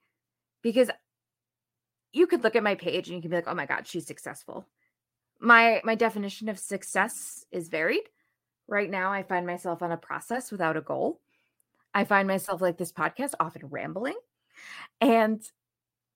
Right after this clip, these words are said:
that is true neurodivergent, right? It's following that path. And sometimes it's a path of <laughs> massive resistance because it is, I am so determined to get what I want. And that's what's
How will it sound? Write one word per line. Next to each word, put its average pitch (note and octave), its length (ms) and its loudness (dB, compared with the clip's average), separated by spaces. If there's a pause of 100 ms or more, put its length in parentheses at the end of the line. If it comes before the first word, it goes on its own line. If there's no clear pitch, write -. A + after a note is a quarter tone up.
(120)
that G#3+ 400 6
is G3+ 480 0
true A3 720 2
neurodivergent, G#3 800 -2
right? F#3 180 -10
It's F3 160 -8
following G#3+ 580 0
that F#3+ 200 -2
path. C#3 320 -6 (500)
And F#3 140 -4
sometimes A#3 380 0
it's A3+ 100 -8
a A3 40 -6
path F#3 360 -2
of E3+ 140 -6
<laughs> - 20 -10
massive B3 720 2
resistance A3+ 800 -2 (640)
because G#3+ 320 -2
it G#3 100 -4
is, G3 280 -6
I G3 80 -2
am F#3+ 160 -2
so F#3 260 -4
determined E3+ 560 -6 (120)
to F3+ 100 -6
get D3 420 -8 (200)
what D#3 260 0
I C#3+ 100 -6
want. - 440 -6 (1200)
And G#3+ 140 4
that's G3 220 4
what's - 180 -6